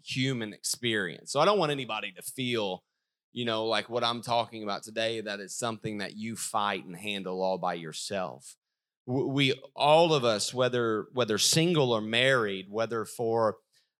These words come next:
a short period of time or for an extended season, we all deal with, with loneliness. There's some statistics out there that are just staggering.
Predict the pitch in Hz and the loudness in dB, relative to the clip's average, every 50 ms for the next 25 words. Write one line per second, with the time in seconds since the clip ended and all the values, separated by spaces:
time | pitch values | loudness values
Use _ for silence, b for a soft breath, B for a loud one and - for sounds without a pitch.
0 | _ - 110 101 - - - 147 143 143 131 - - 131 127 120 113 110 101 - | _ -2 2 4 4 4 6 6 4 4 2 2 0 0 2 2 2 0 -2 -2
1 | - 131 127 123 123 123 120 113 104 - - 123 120 113 110 113 - - - - | 0 2 2 2 2 2 0 0 -2 -2 0 0 0 0 0 -2 -4 -4 -2 -2
2 | 139 135 120 113 101 - - - - 139 139 139 135 110 110 104 107 113 117 113 | -2 -2 -2 -2 -2 -2 -2 0 0 -2 -2 -2 -2 -2 -2 -2 0 2 4 4
3 | 113 110 110 107 98 98 95 107 113 113 113 110 107 101 101 98 92 90 - - | 4 4 4 2 -2 -4 -4 -2 -2 0 0 0 0 0 0 0 0 -2 -6 -14
4 | _ _ _ _ _ _ - 113 107 95 - 107 107 117 120 123 123 120 117 107 | _ _ _ _ _ _ -2 -2 -2 -2 -2 0 2 4 4 4 4 2 -2 -4
5 | 101 95 98 - 71 - - - - - - 147 139 131 - - 139 123 110 - | -4 -6 -8 -10 -16 -18 -16 -14 -8 0 2 2 2 2 2 0 0 0 -2 -6
6 | - - 123 - - 143 127 131 - 127 - - 120 110 107 - 113 110 101 110 | -6 -6 -6 -4 -2 -2 -2 -2 -2 -4 -2 0 0 0 0 -2 -4 -6 -2 -2
7 | 110 104 107 98 92 104 98 - - - - - - 120 117 123 127 127 110 104 | -2 -2 -2 -4 -4 -4 -4 -2 -2 -4 -4 -2 -2 0 0 0 0 -2 -2 -4
8 | 101 95 90 76 - - | -6 -8 -8 -10 -16 -20